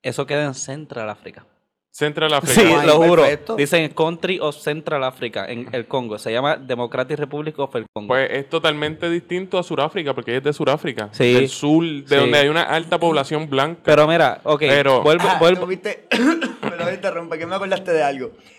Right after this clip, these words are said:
Speaker 3: ¿Viste que comentaron, uno de los comentarios, la persona puso, hay un meme que sale el tipo con la gorra de Cat
Speaker 1: Ujú.
Speaker 3: y sale el gato diciendo black?
Speaker 1: Sí.
Speaker 2: Ujú.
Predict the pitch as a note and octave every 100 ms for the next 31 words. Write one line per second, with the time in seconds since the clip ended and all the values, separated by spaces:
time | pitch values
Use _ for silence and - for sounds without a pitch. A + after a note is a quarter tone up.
0 | _ - E3+ A3 A3+ G#3+ G3 F#3+ G#3 G#3
1 | G3+ F#3 F#3 F3+ F#3 F#3 E3 D#3 E3 E3
2 | F3+ F3 D3+ A#2+ - _ _ - F3 G#3
3 | G#3+ A3 F#3+ E3+ E3+ F3 G3 G3 F#3 F3+
4 | G#3 G#3 E3 D3+ C#3+ C#3 D#3 E3+ D#3+ F#3+
5 | D3+ - _ _ C#3 C3+ B2+ - E3+ D#3+
6 | D3+ E3 D3+ F3+ F3+ E3 D#3 D3 C#3+ D#3
7 | D#3+ D#3 D3+ D3 C#3+ C3+ C3+ B2+ A#2+ A#2+
8 | D3+ C3+ - _ _ - B2 C3+